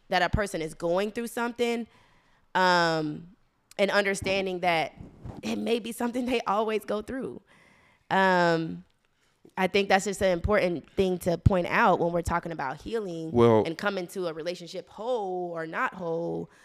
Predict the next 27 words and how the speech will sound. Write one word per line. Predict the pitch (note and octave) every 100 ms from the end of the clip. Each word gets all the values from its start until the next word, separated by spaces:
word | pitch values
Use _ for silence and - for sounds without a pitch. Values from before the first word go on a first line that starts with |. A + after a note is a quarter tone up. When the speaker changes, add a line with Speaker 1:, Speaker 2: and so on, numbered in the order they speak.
| _ _
Speaker 1:
Um, | E3+ E3+ D#3+ D#3 -
some | - G#3+
people | A3 G#3+ G3 F3+ F3 E3 - _ _ _
lost | D#3+ E3+ F#3 F#3+ -
parts | F#3+ F#3+
of | F3
themselves | F3 D#3+ E3+ E3+ E3 - _ _ _
that | F3+ F3
they | F3+
are | D#3+
trying | - F#3 F#3+
to | F#3
get | E3 E3 F3
back, | F3+ F3 -
and | E3+
it's | E3 -
like | F3
an | E3
ongoing | E3+ F3 F3 D#3+
journey. | F#3+
You | G#3
know, | C#4+
there's | A3 A3
some | C4 C4
people | A3
that | G3
believe, | F3+ F#3